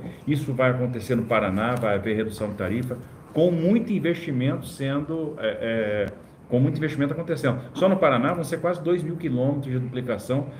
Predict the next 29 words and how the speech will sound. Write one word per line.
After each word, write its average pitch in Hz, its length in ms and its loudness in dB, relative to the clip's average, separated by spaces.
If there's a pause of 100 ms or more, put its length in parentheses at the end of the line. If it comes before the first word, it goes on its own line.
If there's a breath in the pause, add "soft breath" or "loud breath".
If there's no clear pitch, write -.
(180 loud breath)
com 147 100 4
reduções 147 500 2
que 151 60 -6
vão 139 120 0
variar 117 440 2
lá 123 160 -2
de 104 180 -6
trinta 101 300 -8
e 87 40 -8
cinco, 131 340 -2
quarenta, 127 480 2
cinquenta 131 460 0
por 131 100 -6
cento. - 420 -8 (400 loud breath)
Então, 117 300 4
realmente 123 560 0
é 117 80 2
um 110 80 -2
passo 117 320 -2
importante. 123 600 -2 (480 loud breath)
Não 147 140 6
estamos 180 380 0
satisfeitos 160 480 0
com 156 60 -2
as 135 100 -6
concessões 170 420 -6
da 185 140 0
terceira 190 480 0
etapa, 151 480 0